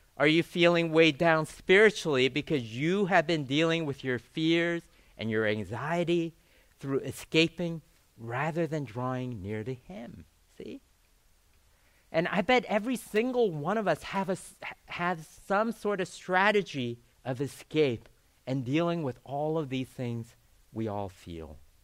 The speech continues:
And Jesus is saying, "Hey, watch out. Don't let those things spiritually weigh you down. But don't forget to lift up your head, raise your head, straighten up, and look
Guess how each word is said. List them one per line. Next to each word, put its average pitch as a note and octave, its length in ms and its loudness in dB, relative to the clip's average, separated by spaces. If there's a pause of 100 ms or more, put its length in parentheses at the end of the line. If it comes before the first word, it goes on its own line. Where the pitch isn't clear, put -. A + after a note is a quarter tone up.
(420)
And C#3 180 -4
Jesus E3+ 500 -2
is C#3 120 -6
saying, B2 260 -6
"Hey, B2 320 -6 (800)
watch C3 420 -10
out. A2 380 -10 (760)
Don't E3 320 4
let F#3 260 0
those F3 240 0
things D#3+ 460 -2
spiritually F3 640 -2
weigh D3 220 2
you D3 200 -2
down. A#2+ 440 -6 (960)
But D#3+ 320 2 (340)
don't C#3 180 0
forget E3 340 2
to D3 80 -4
lift C3 420 -2
up D#3 260 -2
your D3 240 0
head, A#2 540 -2
raise G3 580 8
your G#3 160 4
head, D3+ 460 2 (440)
straighten G#3 680 2
up, D3+ 400 -2 (840)
and A#2+ 380 -6
look D3+ 360 0